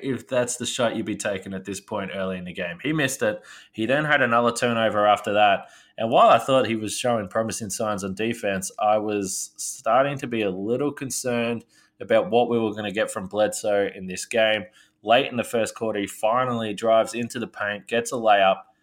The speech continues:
and I feel like that was the moment where he realized, or just, just, I guess, maybe it was the relief of getting a layup. I'm not too sure, but he got that basket in the paint,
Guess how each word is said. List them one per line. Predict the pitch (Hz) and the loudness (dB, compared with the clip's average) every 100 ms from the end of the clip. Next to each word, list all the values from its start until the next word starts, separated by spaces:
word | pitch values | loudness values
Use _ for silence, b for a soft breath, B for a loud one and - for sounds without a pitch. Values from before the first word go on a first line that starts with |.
| _ _ _ _ _ | _ _ _ _ _
and | 101 104 | -4 0
I | 117 | 0
feel | - 151 | 2 4
like | 113 104 | 4 4
that | 95 107 110 87 - _ - | 2 4 6 2 -4 _ -10
was | 113 98 | -6 -6
the | 104 | -6
moment | 98 110 110 101 101 | -2 0 -2 -6 -4
where | 104 101 98 | 0 2 2
he | 95 117 | 0 -2
realized, | 98 110 120 120 120 113 - | -2 0 2 6 6 4 0
or | 110 101 98 95 95 | -6 -2 0 0 -2
just, | - 170 - | -4 -6 -4
just, | 165 - - | -6 -4 -2
I | |
guess, | - 131 - B B B | -2 -2 -4 B B B
maybe | 139 156 | 0 2
it | |
was | 160 - | 0 0
the | 135 | -2
relief | 120 113 165 190 - | 0 2 0 -2 -10
of | - 135 135 | -2 -2 2
getting | 151 147 | 0 0
a | 139 | 2
layup. | 131 147 170 - | 4 4 2 0
I'm | 131 | -2
not | 135 - | -2 -2
too | 123 | -4
sure, | - 120 - | 0 0 2
but | 113 98 - B B | 2 2 0 B B
he | - 107 | -12 -2
got | 147 151 | -2 2
that | 147 - | 0 4
basket | 123 120 127 | 4 4 0
in | 117 107 | -4 -6
the | |
paint, | 95 - 104 95 | -6 -2 0 -2